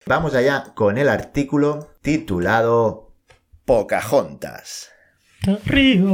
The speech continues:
Speaker 2: abajo la veré.
Speaker 1: Exacto.
Speaker 2: <laughs> La gente
Speaker 1: Ah.
Speaker 2: pensará en eso directamente. Sí, es la Pocahontas, o sea, el
Speaker 1: Pocahontas, la de
Speaker 2: personaje
Speaker 1: Disney,
Speaker 2: histórico
Speaker 1: bueno, claro.
Speaker 2: en el que se basa la película de Disney, Pocahontas y Pocahontas dos. Que
Speaker 1: Claro.
Speaker 2: nadie nunca la menciona, pero hay dos.
Speaker 1: <laughs> Ni,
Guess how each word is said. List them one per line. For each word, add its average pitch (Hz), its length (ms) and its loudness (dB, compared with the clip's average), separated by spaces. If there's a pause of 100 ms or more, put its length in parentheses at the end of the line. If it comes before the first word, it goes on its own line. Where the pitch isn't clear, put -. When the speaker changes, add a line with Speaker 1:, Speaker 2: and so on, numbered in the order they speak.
Speaker 2:
abajo 202 360 -2
la 185 120 2
veré. 233 520 -2 (280)
Speaker 1:
Exacto. - 580 -2 (340)
Speaker 2:
<laughs> - 20 -20 (1040)
La 120 100 0
gente 127 220 -4
Speaker 1:
Ah. 123 40 -10
Speaker 2:
pensará 127 320 0
en 113 80 -4
eso 117 260 0
directamente. 110 540 -2
Sí, 139 160 -2
es 113 120 -2
la 120 160 -2
Pocahontas, 117 560 -2
o 110 80 2
sea, 110 80 2
el 104 140 2
Speaker 1:
Pocahontas, 113 300 4
la - 80 2
de - 40 0
Speaker 2:
personaje 143 280 2
Speaker 1:
Disney, 143 160 0
Speaker 2:
histórico 147 420 2
Speaker 1:
bueno, 165 100 4
claro. 170 120 0
Speaker 2:
en 131 60 0
el 117 60 -2
que 127 60 0
se 123 100 -2
basa 113 220 0
la 110 100 0
película 110 400 0
de 101 240 0 (320)
Disney, 127 300 2
Pocahontas 143 720 -2
y 165 260 0
Pocahontas 120 540 -4
dos. 143 240 -2 (680)
Que 104 220 -4
Speaker 1:
Claro. 113 260 4
Speaker 2:
nadie 127 220 2
nunca 135 160 0
la 131 80 2
menciona, 135 340 0
pero 113 140 0
hay 101 60 0
dos. 101 180 -4
Speaker 1:
<laughs> - 40 -14
Ni, 110 300 0